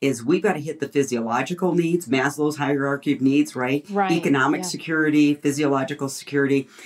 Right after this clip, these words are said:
Speaker 1: and that really never goes away. So as you're starting to bring this in, become very good at linking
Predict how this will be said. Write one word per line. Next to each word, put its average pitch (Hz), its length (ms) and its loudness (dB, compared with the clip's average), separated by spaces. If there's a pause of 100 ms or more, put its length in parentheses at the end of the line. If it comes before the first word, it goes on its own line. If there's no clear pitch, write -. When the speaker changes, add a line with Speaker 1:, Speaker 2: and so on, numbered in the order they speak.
(140)
Speaker 1:
and 175 140 4
that 208 180 0
really 190 240 4
never 139 260 2
goes 120 320 -2
away. 135 480 -4
So 147 260 0
as 139 160 0
you're 139 100 0
starting 175 340 0
to 175 60 0
bring 139 280 2
this 123 280 0
in, 123 400 2 (280)
become 160 360 0
very 160 280 2
good 185 320 0
at 127 160 -2
linking 131 840 0